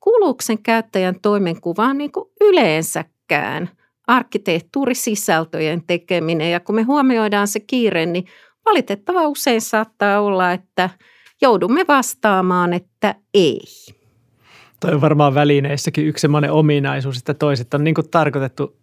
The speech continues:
Speaker 2: arkkitehdeille, jotka, jotka osaa mallintaa välineille, ja toiset on sitten vähän enemmän sinne suuntaan, että joku otat random johtajan tai liiketoimintatyypin, niin se, se niinku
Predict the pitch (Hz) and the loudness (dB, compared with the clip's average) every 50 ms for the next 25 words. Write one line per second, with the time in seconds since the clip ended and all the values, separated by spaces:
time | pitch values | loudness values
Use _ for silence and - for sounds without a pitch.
0 | _ _ _ _ _ - 147 143 131 113 - - 131 - 131 131 117 131 123 123 | _ _ _ _ _ -2 -2 -2 -2 -4 -6 -6 -4 -4 -4 -4 -4 -4 -4 -4
1 | 123 123 127 127 123 98 - _ - 127 131 - - 127 - _ _ - 147 139 | -2 -2 -2 -4 -4 -6 -8 _ -10 -10 -6 -4 -4 -6 -6 _ _ -8 -6 -6
2 | - - 143 135 143 143 - 143 135 131 131 131 127 127 123 123 120 117 127 123 | -6 -4 -4 -4 -2 -2 -2 0 0 0 0 0 0 0 -2 -4 -4 -4 -4 -4
3 | 120 120 127 123 123 120 117 117 117 127 127 131 131 127 - 139 131 127 127 - | -2 -2 -2 -2 -4 -4 -6 -6 -8 -8 -8 -8 -8 -4 -4 -4 -4 -4 -6 -8
4 | - 139 139 151 143 - 156 123 - - - - _ - 151 143 143 156 135 123 | -8 -8 -8 -6 -4 -2 -4 -4 -4 -8 -20 -12 _ 0 2 4 4 4 2 2
5 | 120 120 120 120 120 123 123 - 139 123 123 127 123 - - 123 123 120 131 135 | 0 -2 -2 -4 -4 -6 -4 -4 -4 -2 -4 -4 -6 -6 -6 -6 -6 -6 -6 -6
6 | 143 143 - - 127 127 - 139 127 127 - _ _ _ _ - - 127 - 131 | -6 -4 -2 -2 -2 0 0 -2 -2 -4 -4 _ _ _ _ -8 -6 -4 -2 -2
7 | - - 147 131 131 127 127 127 127 123 127 127 123 - - - 127 120 117 117 | 0 0 2 2 2 2 0 0 0 0 0 -2 -2 -4 -6 -6 -4 -4 -4 -4
8 | 117 120 120 120 127 123 117 123 113 - - 123 120 117 117 135 127 - 127 120 | -4 -4 -2 -2 -2 -2 -4 -4 -8 -6 -6 -4 -4 -4 -4 -6 -6 -4 -4 -4
9 | 123 123 - 117 120 127 135 135 131 - - _ - - 127 120 117 117 113 - | -4 -4 -6 -8 -6 -6 -6 -6 -6 -8 -10 _ -8 -6 -4 -4 -4 -6 -8 -10
10 | - | -12